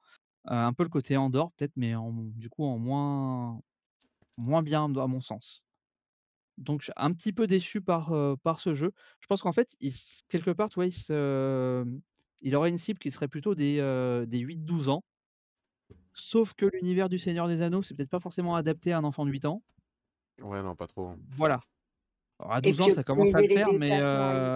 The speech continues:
Speaker 1: heu,
Speaker 3: ans, heu, c'est pas
Speaker 2: Ouais,
Speaker 3: évident non
Speaker 2: encore,
Speaker 3: plus,
Speaker 2: hein.
Speaker 3: quoi.
Speaker 1: Voilà. Ouais, mais
Speaker 2: Douze
Speaker 1: bon,
Speaker 2: ans,
Speaker 1: du
Speaker 2: c'est
Speaker 1: coup,
Speaker 2: pas tous, hein.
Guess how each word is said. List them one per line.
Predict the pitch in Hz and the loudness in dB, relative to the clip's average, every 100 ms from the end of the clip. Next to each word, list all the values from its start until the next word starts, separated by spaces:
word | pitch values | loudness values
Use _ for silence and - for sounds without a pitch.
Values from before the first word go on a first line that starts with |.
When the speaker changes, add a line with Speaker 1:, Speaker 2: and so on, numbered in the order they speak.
| 127 | 0
Speaker 1:
heu, | 120 | -2
Speaker 3:
ans, | 123 202 175 165 | -4 -8 -12 -16
heu, | - | -16
c'est | 185 - | -14 -10
pas | 190 | -6
Speaker 2:
Ouais, | 196 175 220 | -2 0 0
Speaker 3:
évident | |
non | 233 233 | 0 0
Speaker 2:
encore, | 196 | -2
Speaker 3:
plus, | |
Speaker 2:
hein. | |
Speaker 3:
quoi. | 190 226 _ _ - | -2 -8 _ _ -14
Speaker 1:
Voilà. | 127 - - _ - | -12 -12 -16 _ -2
Ouais, | 196 | 2
mais | 196 | 4
Speaker 2:
Douze | |
Speaker 1:
bon, | 175 | 2
Speaker 2:
ans, | - | 2
Speaker 1:
du | 175 | 2
Speaker 2:
c'est | |
Speaker 1:
coup, | - | 2
Speaker 2:
pas | 117 | 0
tous, | 104 90 | -2 -8
hein. | 101 | -8